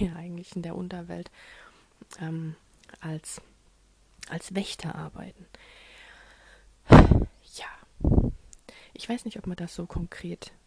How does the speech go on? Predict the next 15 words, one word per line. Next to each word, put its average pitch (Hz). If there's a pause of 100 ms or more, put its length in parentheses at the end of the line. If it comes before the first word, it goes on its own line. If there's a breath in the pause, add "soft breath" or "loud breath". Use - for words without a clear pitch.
(320 loud breath)
herausstellen 190
muss, 196 (400)
dass 180
sie 180
da 170 (2750 loud breath)
einen 160
Need 165
hat. - (760)
Müsste 180
ich -
mir 156
mal -
Gedanken -
drüber 156
machen. 143